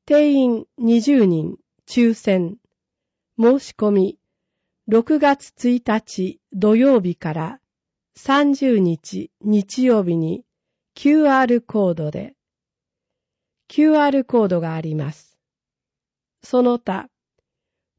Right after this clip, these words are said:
昼食は各自で用意。写真、二枚あります。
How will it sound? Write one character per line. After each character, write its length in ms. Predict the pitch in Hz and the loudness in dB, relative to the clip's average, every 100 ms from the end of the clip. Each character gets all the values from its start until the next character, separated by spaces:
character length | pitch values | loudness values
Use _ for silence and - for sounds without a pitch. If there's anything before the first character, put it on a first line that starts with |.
| _ | _
昼 260 | - 294 | 0 0
食 400 | 294 277 247 240 | 0 -4 -2 0
は 260 | 226 214 - - | 0 0 -4 -4
各 320 | 311 311 240 | -4 0 -2
自 180 | 180 175 | -2 -4
で 180 | 165 | -4
用 280 | 170 190 170 | -2 -2 -2
意。 200 | 156 - _ _ _ _ _ _ _ _ _ | -6 -14 _ _ _ _ _ _ _ _ _
写 260 | - - 214 | -12 -6 -6
真、 480 | - 233 208 190 240 _ _ _ _ _ _ _ _ _ _ - | -6 -4 -2 -4 -8 _ _ _ _ _ _ _ _ _ _ -2
二 140 | 269 | 2
枚 300 | 285 214 180 | 4 2 -2
あ 100 | 160 | -4
り 140 | 165 156 | -6 -8
ま 160 | 156 | -8
す。 260 | - _ | -12 _